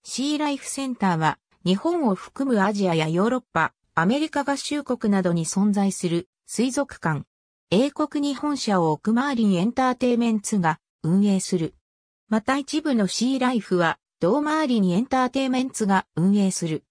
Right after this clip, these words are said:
レゴランドに隣接されている。シーライフの特徴は、体験型水族館という点で、タッチプールを備えるなど教育に特化し、さらには、環境保全活動などを行っている。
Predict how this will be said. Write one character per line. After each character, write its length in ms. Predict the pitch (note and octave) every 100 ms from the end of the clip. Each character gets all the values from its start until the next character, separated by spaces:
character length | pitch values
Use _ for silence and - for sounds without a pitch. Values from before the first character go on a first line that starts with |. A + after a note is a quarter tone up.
| _ -
レ 80 | E3+
ゴ 160 | B3
ラ 120 | D4+ D#4+
ン 100 | A#3
ド 100 | F3+
に 140 | D3+
隣 260 | E3 F#3+ A#3
接 340 | - A#3+ G#3+
さ 160 | - G#3
れ 120 | G3
て 120 | G3+
い 140 | F3
る。 200 | D#3 D3+ - _ _ _ _ _ _
シ 320 | - C4 D4+
ー 20 |
ラ 140 | D4+ D4+
イ 60 |
フ 160 | - A#3
の 120 | F#3+
特 240 | E3+ - -
徴 240 | F#3+ F3+
は、 220 | E3+ E3+ _ _
体 240 | - B3 D4
験 280 | D4 C#4 C4
型 280 | B3+ B3
水 260 | A#3 D4+ D4+
族 280 | C#4 B3 -
館 220 | A3 G3
と 140 | G3
い 100 | G3+ G#3
う 60 | G3+
点 260 | G#3 G3+
で、 180 | F#3+ F#3+ - _
タ 120 | - F#3
ッ 60 | -
チ 140 | -
プ 100 | -
ー 120 | D4+ C4
ル 180 | G#3
を 40 | F#3
備 360 | - G3 A#3+ C4+
え 80 |
る 100 | B3+
な 120 | G3+ F3+
ど 140 | E3
教 260 | - G3+ B3
育 220 | - A3+
に 160 | G#3+
特 180 | G3+ F3 -
化 120 | F3+
し、 280 | - F3 - _ _
さ 160 | - D#4+
ら 120 | D#4+
に 140 | A#3
は、 220 | E3+ E3 - _ _
環 220 | G3 C#4
境 280 | - C#4+ C#4
保 160 | B3 B3
全 260 | D4 C#4+
活 300 | C#4 C4+ B3
動 160 | A3+ G#3+
な 160 | G3+
ど 320 | F3+ D#3 C#3+ C3
を 60 |
行 120 | -
っ 160 | F3+ F#3
て 160 | - D#3
い 140 | C#3+
る。 160 | C3+